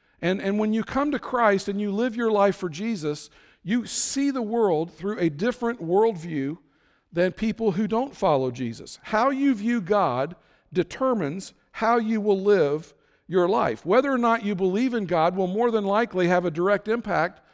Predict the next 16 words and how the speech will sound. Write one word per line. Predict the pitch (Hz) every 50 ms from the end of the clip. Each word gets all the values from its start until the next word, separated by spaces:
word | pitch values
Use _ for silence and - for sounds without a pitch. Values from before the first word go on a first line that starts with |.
| _ _ _ _ _
on | - 165 180 190
the | 185 180
ways | 170 180 175 180 190 214 165 190
that | 185 170
you | 170 175 190 185
live | 165 151 147 156 160 156 -
your | 180 180 185
life. | 196 226 247 214 147 120 - -
You | - - - 202 196
know, | 196
you | 196 196 190
see | - - 247 247
things | 208 240 220 175 143
like | 185 160 - -
integrity | 139 - - 208 208 202 202 214 196 196 196 190
and, | 160 131 117